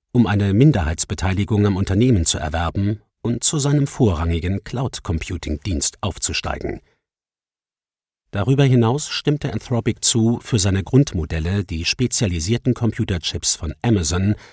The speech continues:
anstelle jener von Nvidia zu nutzen. Zu diesen Start-ups zählt auch Cohere, das zweitausendneunzehn zusammen mit dem kanadischen Unternehmer Nick Frost von zwei Forschern gegründet wurde,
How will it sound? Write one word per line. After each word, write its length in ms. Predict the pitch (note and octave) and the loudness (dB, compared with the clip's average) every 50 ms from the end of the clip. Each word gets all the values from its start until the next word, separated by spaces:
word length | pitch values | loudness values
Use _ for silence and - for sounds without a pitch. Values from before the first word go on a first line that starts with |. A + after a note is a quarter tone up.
| _ _ _ _ _ | _ _ _ _ _
anstelle 400 | - B2+ B2 - - C3 B2 C3 | 0 0 0 2 2 2 2 2
jener 440 | C3 A2 G#2 G2 E2+ E2 E2+ F#2+ G2 | 0 2 0 0 2 0 0 -2 -4
von 340 | - - - A2+ G#2 A2 - | -6 -4 0 2 2 2 2
Nvidia 560 | - C3 C3 - C#3+ C3+ - D#2+ D2 C#2+ C#2+ | 4 2 2 2 0 -2 -2 -4 -6 -6 -4
zu 160 | - - - E2 | -4 -4 -4 -4
nutzen. 440 | E2+ E2+ - - - D2 - - - _ _ _ _ _ _ _ _ _ _ _ _ _ _ _ _ _ _ _ _ _ _ _ _ _ _ | -6 -2 -4 -4 -4 -4 -8 -10 -14 _ _ _ _ _ _ _ _ _ _ _ _ _ _ _ _ _ _ _ _ _ _ _ _ _ _
Zu 160 | - - B2+ | 0 2 4
diesen 260 | A#2+ D3 D3+ - F3 | 4 4 4 6 4
Start-ups 760 | E3 - - - G2 G2 - A2 G#2+ A2+ - - - - - - | 4 4 0 -2 -2 -2 -2 -4 -4 -4 -4 -10 -12 -14 -14 -6
zählt 280 | - - C#3+ A#2 F2+ F2 | -2 0 0 0 0 0
auch 200 | E2+ D#2+ - - | -4 -6 -6 -8
Cohere, 640 | - - G#2 G2 E2+ - - B2 G2 E2+ D#2 - - - _ _ _ _ _ _ | -4 -2 -2 -2 -2 0 0 0 0 0 -2 -6 -10 -12 _ _ _ _ _ _
das 240 | - E2 D#2 - - | -6 -4 -2 -4 -2
zweitausendneunzehn 1120 | - - A2+ G#2+ G2 G2 F#2 E2 D#2+ - - G2 G2+ G2+ G#2+ G2+ - - A#2 A#2 B2 A#2+ - | -2 0 0 0 2 2 0 2 0 0 0 0 2 2 2 2 4 4 6 6 6 6 4
zusammen 400 | - - A2 G2 B2 D3 D#3+ D3+ | 2 0 2 2 4 4 6 4
mit 120 | C3+ B2 - | 4 4 4
dem 140 | G#2+ G2+ | 2 2
kanadischen 580 | - - G#2 G2+ A2+ B2+ C#3+ D3+ C#3 C#3 B2+ G2 | 2 0 0 0 0 0 -2 -2 0 0 0 0
Unternehmer 560 | F2+ G2+ F2+ F#2+ F#2 F#2+ G#2+ A#2 A2+ A2 G2+ | 0 0 0 0 2 2 4 4 4 4 2
Nick 240 | F#2+ F#2+ F#2+ F#2 - | 2 0 -2 -2 -6
Frost 500 | - - - G#2+ G#2+ A2+ - - - - | -6 -4 -2 -2 0 -2 -4 -6 -8 -10
von 300 | - - - - G2+ G#2 | -14 -14 -10 -4 -4 -2
zwei 260 | - - - G#2+ A#2 | -2 0 0 0 -2
Forschern 460 | A#2+ - - - D3 C#3+ - A2+ F#2 | -2 -4 -4 -4 -4 -2 0 0 0
gegründet 480 | E2+ E2 D#2+ F#2+ - F2+ F2+ F2 - - | 0 -2 -4 -2 -2 0 2 0 0 0
wurde, 340 | F2 F2 F#2 F#2 G2+ G2+ | -2 -2 0 2 2 2